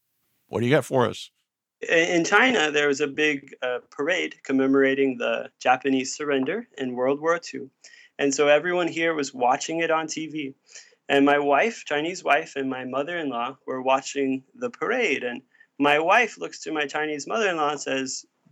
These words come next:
Speaker 2: "Do you know what really happened? Why Japan surrendered?" And the mother-in-law says, "Well, Chine-, China pushed them back." And my wife looked at her and said, "No, you know, Harry S. Truman and, uh,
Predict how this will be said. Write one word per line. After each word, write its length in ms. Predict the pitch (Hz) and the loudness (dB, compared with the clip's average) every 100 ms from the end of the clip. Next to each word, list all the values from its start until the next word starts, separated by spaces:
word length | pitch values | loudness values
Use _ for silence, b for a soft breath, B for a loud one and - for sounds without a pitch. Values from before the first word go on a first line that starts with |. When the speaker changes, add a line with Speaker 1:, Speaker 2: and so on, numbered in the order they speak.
| 135 | -10
Speaker 2:
"Do 100 | 143 | 0
you 140 | 156 | 2
know 260 | 160 156 160 | 2 2 4
what 180 | 156 139 | 2 2
really 320 | 143 151 143 | 0 0 0
happened? 600 | 147 208 - 127 120 - b b b | 0 0 -2 -8 -8 -14 b b b
Why 340 | - 135 135 139 | 0 4 4 4
Japan 460 | 151 - 120 117 | -4 -8 -8 -8
surrendered?" 560 | - - 226 127 107 - | -10 -8 -4 -4 -4 -8
And 400 | 123 123 123 135 - _ _ - - - | -8 -6 -8 -10 -16 _ _ -20 -20 -2
the 200 | 147 139 139 | 0 0 2
mother-in-law 720 | 135 147 160 156 147 143 147 | 4 4 4 4 4 2 0
says, 480 | 139 139 139 135 131 | 0 -2 0 -4 -8
"Well, 560 | 123 120 131 139 143 - | -12 -6 -4 -2 -4 -8
Chine-, 460 | 127 127 127 - - | -8 -6 -8 -8 -2
China 360 | 151 156 147 | 0 4 2
pushed 360 | 139 135 - - | 0 -4 -4 -8
them 160 | 123 | -4
back." 400 | 127 202 135 - B B B B B - | 0 2 2 -2 B B B B B -4
And 220 | 131 135 | 0 2
my 120 | 143 | 2
wife 360 | 139 143 139 - | 4 2 0 -8
looked 220 | 123 139 | -8 -8
at 80 | 131 | -6
her 180 | 143 | -6
and 100 | 147 | -6
said, 280 | 139 139 135 | -6 -6 -4
"No, 580 | 131 131 117 120 160 226 b b b - | -2 0 0 -2 -4 -6 b b b -4
you 140 | 131 | -2
know, 200 | 127 127 | 0 0
Harry 380 | 135 131 127 143 | 0 2 4 4
S. 200 | 139 139 | 2 -2
Truman 840 | - 131 123 131 131 135 131 131 127 | -10 -8 -6 -2 -2 -2 -2 -2 -4
and, 400 | 117 113 110 - - | -4 -6 -8 -8 -6
uh, 340 | 110 107 | -4 -4